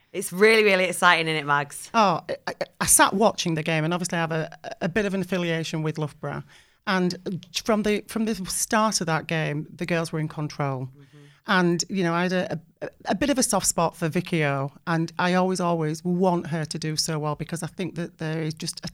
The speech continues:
Speaker 2: talent in that player. And she stepped up, and we always used to have this thing about, you know, third quarter awesomeness and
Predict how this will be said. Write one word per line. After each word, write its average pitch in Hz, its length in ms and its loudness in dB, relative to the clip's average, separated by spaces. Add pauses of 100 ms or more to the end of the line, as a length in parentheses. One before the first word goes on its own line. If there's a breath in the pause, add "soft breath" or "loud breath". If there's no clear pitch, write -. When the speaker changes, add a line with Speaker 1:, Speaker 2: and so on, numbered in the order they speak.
Speaker 2:
talent 180 420 -2
in 151 160 -4
that 156 220 -6
player. 147 400 -4 (460 loud breath)
And 180 240 2
she - 140 0
stepped - 460 2
up, 147 240 -4
and 160 260 -2
we 190 180 -2
always 196 260 0
used 185 140 -4
to 180 60 -2
have 165 140 0
this 170 160 -4
thing 165 140 -4
about, 151 320 -4
you 170 60 -4
know, 160 140 -2
third 170 320 -4
quarter 165 400 -2
awesomeness 151 560 -2
and 147 160 -4